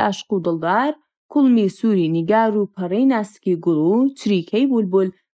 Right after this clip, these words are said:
بە هەزار کتێب و مەدرسە و وانە و خوێندن ناگۆڕێتەوە. مەولەوی تاوەگۆزی کە غەرقی خاڵی ڕوومەتی لەیلا و حەقیقەت لەم خاڵەوە کەشف دەکات، چی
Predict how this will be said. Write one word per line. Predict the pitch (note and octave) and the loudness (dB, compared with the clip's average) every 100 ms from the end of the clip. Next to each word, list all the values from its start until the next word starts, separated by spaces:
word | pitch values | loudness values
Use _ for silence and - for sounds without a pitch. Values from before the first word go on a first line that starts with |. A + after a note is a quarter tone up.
| - | -4
بە | G3 | -2
هەزار | F#3 G#3+ C4+ C#4 | -2 0 -2 -4
کتێب | C4+ C4 | -4 0
و | C#4 | 2
مەدرسە | B3+ F#3 F3+ - G3+ | 2 0 -2 -2 -2
و | A3 | 0
وانە | F#3+ D#3+ E3 | 0 0 -2
و | G3+ | -2
خوێندن | F#3 D#3 D3+ F#3+ A3 | -2 -2 0 0 0
ناگۆڕێتەوە. | A#3 F3+ D3+ D3+ D3+ E3+ D3+ - _ _ _ A3+ | 0 -2 -2 -4 -6 -6 -6 -8 _ _ _ 0
مەولەوی | A#3 A#3 A#3 A#3 | 2 4 2 2
تاوەگۆزی | A#3 A3+ A3 A3+ A#3 C#4+ D#4+ | 2 2 2 2 2 2 0
کە | C#4+ A3 | -2 -4
غەرقی | A3+ A3 G#3 G#3 | -4 -4 -8 -4
خاڵی | G3+ G3 F#3+ | -2 0 0
ڕوومەتی | F#3+ F#3+ F#3 F#3 F3+ | 0 -2 -2 -2 0
لەیلا | F3+ F#3+ | 2 2
و | A3 A3 | 0 -2
حەقیقەت | G#3 G3 F#3+ F#3+ | -4 -4 -4 -4
لەم | F3+ E3+ | -4 -4
خاڵەوە | F3+ F#3 C#4 G#3+ F3 | -4 -2 0 -2 -4
کەشف | E3 E3+ D#3 | -10 -10 -8
دەکات، | D#3+ G3 A#3 C#4+ - _ _ _ | -8 0 0 0 -6 _ _ _
چی | - | 2